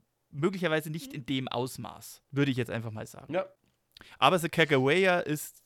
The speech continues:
Speaker 1: definitiv, äh, also zu einer Art Ikone geworden, dann auch in späteren Jahren.
Speaker 2: Ja.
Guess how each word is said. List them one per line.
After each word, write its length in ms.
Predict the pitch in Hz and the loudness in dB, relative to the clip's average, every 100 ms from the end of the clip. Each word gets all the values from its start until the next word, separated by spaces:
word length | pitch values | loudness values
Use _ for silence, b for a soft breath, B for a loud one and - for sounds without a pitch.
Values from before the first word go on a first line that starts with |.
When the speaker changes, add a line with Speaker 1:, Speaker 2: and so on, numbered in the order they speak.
| _ | _
Speaker 1:
definitiv, 920 | 156 190 180 156 165 165 - - - - | -2 -2 -6 -8 -10 -12 -14 -18 -20 -8
äh, 20 | 147 | -4
also 540 | 147 143 147 - 147 | -2 -2 -2 -6 -8
zu 180 | 143 151 | -6 -2
einer 200 | 147 147 | 0 2
Art 160 | 147 - | 0 -2
Ikone 420 | 135 - 208 135 | -12 -4 -4 -2
geworden, 500 | 123 117 113 117 120 | -6 -6 -6 -6 -8
dann 160 | 120 117 | -8 -6
auch 180 | 117 123 | -6 -8
in 80 | |
späteren 560 | 117 - 123 120 117 117 | -8 -4 -4 -4 -6 -6
Jahren. 200 | 117 156 | -2 2
Speaker 2:
Ja. 220 | 131 107 | 2 0